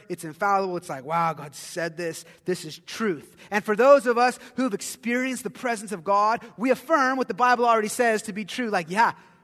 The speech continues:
there is no greater joy that I've ever found than in the presence of God." However, it is one thing to recognize something as truth and to maybe even have some, uh, experience of it from time to time, but quite another to live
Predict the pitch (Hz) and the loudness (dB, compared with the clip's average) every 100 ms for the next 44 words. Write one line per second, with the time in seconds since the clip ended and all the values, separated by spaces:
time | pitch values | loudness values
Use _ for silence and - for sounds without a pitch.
0 | _ 208 269 247 190 240 233 233 214 180 | _ 2 4 2 0 2 2 2 0 0
1 | 226 208 196 202 202 202 - 214 185 170 | 0 0 0 -2 -6 -6 -2 0 0 -2
2 | - 180 220 233 196 - - 240 190 214 | -10 -6 -4 -4 -6 -6 -2 -2 -2 -8
3 | 190 - _ _ 196 180 202 196 156 139 | -10 -18 _ _ -4 -2 0 0 0 -4
4 | _ _ - 262 247 254 254 196 185 220 | _ _ -6 -2 -2 -2 -6 -6 -8 -6
5 | 220 160 160 240 277 - 226 214 220 185 | -8 -10 -10 -6 -6 -8 -8 -8 -8 -8
6 | 202 214 220 202 - 196 208 185 175 - | -6 -6 -8 -8 -8 -10 -10 -10 -12 -8
7 | 202 180 202 202 185 202 208 208 202 196 | -4 -2 -2 -6 -6 -6 -8 -10 -10 -4
8 | 202 190 - - - 226 208 165 - _ | -2 -2 -6 -20 -4 0 0 -4 -16 _
9 | - 170 151 165 170 - - - 233 226 | -4 -2 -2 -4 -10 -8 -8 -6 -4 -4
10 | 214 214 - 185 180 202 - 180 185 196 | -4 -6 -6 -6 -4 -6 -6 -10 -4 -4
11 | 185 175 196 175 160 202 - _ _ _ | -4 -4 -2 0 -2 -8 -12 _ _ _
12 | _ _ _ 170 180 - 220 240 - - | _ _ _ -10 -10 -8 -4 -4 -8 -12
13 | 175 180 208 185 170 165 - 165 156 151 | -10 -4 -4 -4 -4 -6 -6 -6 -6 -8
14 | 156 175 196 214 180 190 | -8 -2 2 2 0 -6